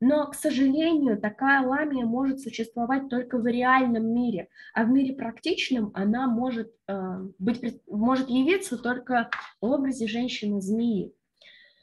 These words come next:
Интересно заметить, что жёлтый куст растёт возле солнечных часов, которые символизируют состояние шумного и веселящегося мира. А,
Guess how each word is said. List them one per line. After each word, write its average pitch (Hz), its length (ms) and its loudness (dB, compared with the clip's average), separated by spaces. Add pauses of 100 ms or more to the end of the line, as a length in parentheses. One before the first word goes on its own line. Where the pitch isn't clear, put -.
(280)
Интересно 302 520 2
заметить, 311 640 2
что 269 440 0
жёлтый 277 480 0
куст 359 400 2
растёт 285 400 -4
возле 277 320 -4
солнечных 269 640 -4
часов, 269 580 -6
которые 240 480 -6
символизируют 233 800 -4
состояние 247 720 -4
шумного 294 600 -4 (100)
и 226 80 -4
веселящегося 240 1040 -4
мира. 254 480 2 (1500)
А, 220 440 0